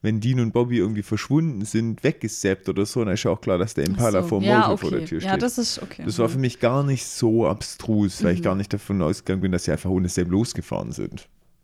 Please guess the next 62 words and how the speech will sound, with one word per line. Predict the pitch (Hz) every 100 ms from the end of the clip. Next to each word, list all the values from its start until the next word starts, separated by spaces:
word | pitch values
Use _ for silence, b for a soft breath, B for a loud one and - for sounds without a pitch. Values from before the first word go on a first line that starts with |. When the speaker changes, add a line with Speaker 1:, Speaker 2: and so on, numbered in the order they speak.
| _
Speaker 2:
Ja, | 214 208 202
okay. | 190 - 156 170 170 _ -
Hm. | 185 180 _ _ _ B B B B B B B B B B B _
Ja, | 196
Robin | 180 214 240 294 294 294
hat | 240
jetzt | 240 -
so | 226
ein |
ganz, | 214 208 202
also | 202 202
sie | 202 254 247
sagt | 240 240 -
so, | 220
sie, | 220 214
„Ich | 202
habe | 208 185
ein |
ganz | 185
schlechtes | - 196 - -
Gefühl | 214 - 311 302
wegen | 233 214
dieser | 202 190
ganzen | 185 196 190
Sache, | - 294 294 269 254
auch | 190 202
wegen | 202 196
dem | 190
Hotelzimmer.“ | 196 - 285 285 277 254 240 233
Und | 185 196
sie | 190
deutet | 185 190 208 -
an, | 180 196
„Ja, | 175
vielleicht | 180 202 190
ist | -
es | -
einfach | 180 170
besser, | - 208 - 190 185
wenn | 185 185
du | 190
nicht | 190 196 -
dahin | 240 226 269 285
gehst, | - 156 -
wenn | 196
du | 208
gar | 240 269
nicht | 269 -
rausfindest, | 208 262 262 220 202
wer | 190
du | 190
bist, | 220 240
wenn | 226
du, | 208
äh, | 170 190
wenn | 208
du |
Speaker 1:
Mhm. | 233
Speaker 2:
einfach | 117 -
hier | - 247
bleibst | 214 202 196 196 - -
und, | 190 190 185